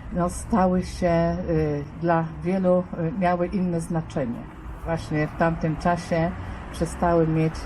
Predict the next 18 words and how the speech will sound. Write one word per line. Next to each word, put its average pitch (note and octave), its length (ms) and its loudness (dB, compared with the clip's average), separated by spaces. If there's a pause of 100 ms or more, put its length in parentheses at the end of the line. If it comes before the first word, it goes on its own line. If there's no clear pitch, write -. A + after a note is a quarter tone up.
(160)
to D3+ 80 2
same D#3 440 0 (420)
znaczenie. C#3+ 680 2 (260)
E, D3 340 2 (120)
ja G#3 160 6
miałam, D#3+ 640 0 (100)
e, D3 440 -2 (280)
tą F3+ 240 4 (320)
przyjemność, D#3 840 -2
e, D3 640 -8
że F3+ 100 0
na E3 140 2
mojej F3+ 280 4
drodze, D#3+ 460 0 (300)
wówczas D#3+ 360 0
młodej E3+ 360 2
dziewczyny, C#3+ 640 -2 (480)
stanęli F3+ 800 0